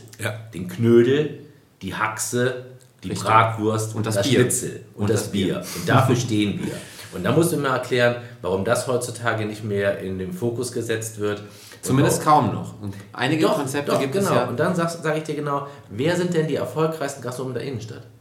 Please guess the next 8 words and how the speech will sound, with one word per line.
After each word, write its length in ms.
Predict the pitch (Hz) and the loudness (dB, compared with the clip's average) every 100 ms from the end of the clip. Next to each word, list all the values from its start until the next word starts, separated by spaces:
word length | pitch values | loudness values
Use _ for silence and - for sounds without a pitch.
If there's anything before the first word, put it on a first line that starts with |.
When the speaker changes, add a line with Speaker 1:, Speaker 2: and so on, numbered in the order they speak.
| _ _ _ _ | _ _ _ _
Speaker 3:
Sag's 320 | - 101 110 | -14 -14 -12
mir. 140 | 117 104 - - | -10 -12 -12 -16
Speaker 2:
Die 60 | 101 | -12
Brauhäuser. 480 | 90 110 107 87 80 - | -8 -6 -6 -8 -12 -12
Speaker 3:
Hm, 260 | 104 98 92 | -6 -4 -2
ja. 160 | 95 98 - - _ _ _ _ _ - | -4 -6 -12 -20 _ _ _ _ _ -10
Speaker 2:
Die 80 | |
Brauhäuser. 380 | 117 113 113 - | -8 -6 -8 -10